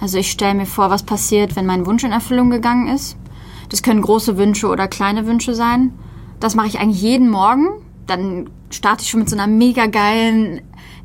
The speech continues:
Energie in den Tag. Manchmal meditiere ich dazu, manchmal nicht, ist immer unterschiedlich, je nachdem, wie ich da grad Lust drauf hab, weil manchmal reißt mich Meditation auch voll aus diesem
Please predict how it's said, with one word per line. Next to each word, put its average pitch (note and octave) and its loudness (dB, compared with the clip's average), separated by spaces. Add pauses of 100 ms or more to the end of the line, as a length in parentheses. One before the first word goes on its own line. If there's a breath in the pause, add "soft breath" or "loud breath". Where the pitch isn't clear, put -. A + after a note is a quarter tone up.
Energie G#3+ 2
in G#3 -2
den G3+ -4
Tag. G#3 -4 (680)
Manchmal A3+ 2
meditiere A3 2
ich D4+ -2
dazu, D4 -2
manchmal A3+ 2
nicht, B3 2
ist - -8
immer G3 -2
unterschiedlich, B3 -2
je A#3 -6
nachdem, G#3+ -6
wie G3 -10
ich G3 -10
da G#3 -4
grad F#3+ -4
Lust G#3+ -4
drauf A#3+ -2
hab, B3 -2
weil G#3 0
manchmal G#3+ 2 (400 loud breath)
reißt G#3+ 0
mich A#3 2
Meditation G#3+ 0
auch F#3 0
voll A3 0
aus G3 0
diesem G3+ -2